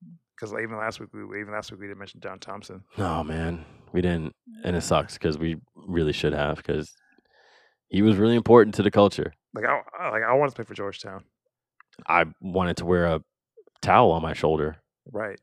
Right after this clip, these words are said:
Speaker 2: just for no reason,
Speaker 1: Yeah.
Speaker 2: you know?
Speaker 1: So it's
Speaker 2: Uh, w-, I mean,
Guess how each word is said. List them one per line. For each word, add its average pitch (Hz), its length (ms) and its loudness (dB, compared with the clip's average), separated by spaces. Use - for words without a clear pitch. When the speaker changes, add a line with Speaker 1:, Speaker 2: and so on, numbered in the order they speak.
Speaker 2:
just 170 160 -6
for 85 140 -6
no 82 140 -4
reason, 85 440 -2
Speaker 1:
Yeah. 92 260 -14
Speaker 2:
you 82 100 -4
know? 95 280 -2
Speaker 1:
So 104 220 -10
it's 98 80 -6
Speaker 2:
Uh, 80 540 0
w-, - 220 -6
I 92 80 -2
mean, 87 220 -2